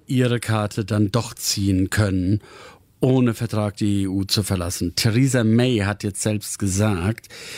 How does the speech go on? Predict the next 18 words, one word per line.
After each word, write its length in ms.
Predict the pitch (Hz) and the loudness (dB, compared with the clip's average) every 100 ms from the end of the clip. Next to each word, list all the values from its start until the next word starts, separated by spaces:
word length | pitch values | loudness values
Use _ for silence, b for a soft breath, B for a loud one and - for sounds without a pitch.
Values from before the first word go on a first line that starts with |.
| B B - | B B -4
das 540 | 110 110 156 175 - | 0 2 2 0 -4
wird 320 | 139 135 127 | 0 0 2
nur 320 | 120 135 175 185 | 2 4 4 2
gehen, 560 | 123 90 90 107 180 - B B B | 2 2 2 2 0 -4 B B B
wenn 160 | - 117 | 0 2
er 80 | 123 | 2
dem 180 | 143 | 2
Vertrag 440 | 147 156 151 180 - | 2 0 0 -2 -2
zustimmt. 680 | 123 92 - 82 80 - - B B B B B | -2 -2 -4 -6 -6 -8 -16 B B B B B
Nur 340 | 117 127 147 | 4 4 4
dann, 320 | 135 143 165 - _ | 2 0 -2 -6 _
eine 300 | 120 120 120 | -2 0 0
Verschiebung 800 | 113 113 - - 180 175 151 147 | -2 -2 -2 0 0 4 4 2
ist 320 | - 117 - - | 0 -2 -2 0
jetzt 360 | 110 - - _ - | -2 -2 -14 _ -8
sowieso 800 | 98 101 143 151 135 98 87 - - | -4 2 2 2 2 0 -2 -8 -2
und 200 | 104 92 | 0 2
in 180 | 98 | -2